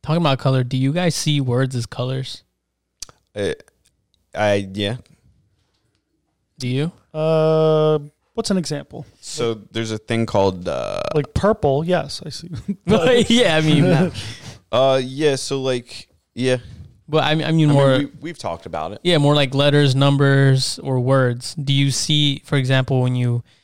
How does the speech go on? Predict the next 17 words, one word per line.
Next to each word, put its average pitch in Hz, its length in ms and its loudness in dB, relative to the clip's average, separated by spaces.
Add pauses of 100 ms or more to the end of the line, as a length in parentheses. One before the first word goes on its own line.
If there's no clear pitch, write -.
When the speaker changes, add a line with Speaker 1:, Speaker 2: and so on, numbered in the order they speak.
(240)
Speaker 1:
hear 139 260 -4
the 131 100 -4
word, 120 720 -2 (180)
uh, 127 520 -4 (280)
car, 123 520 0 (580)
Speaker 2:
Green. 107 200 -4
Speaker 1:
you, 139 180 -2 (520)
you 127 160 -6
think 131 200 0
of 120 80 -4
green? 127 400 0
I 160 60 -6
Speaker 2:
Mm-hmm. 135 80 2
Speaker 1:
think 143 140 2
of 120 120 -2
red. 117 260 -2 (240)
Speaker 3:
Black. 147 320 -10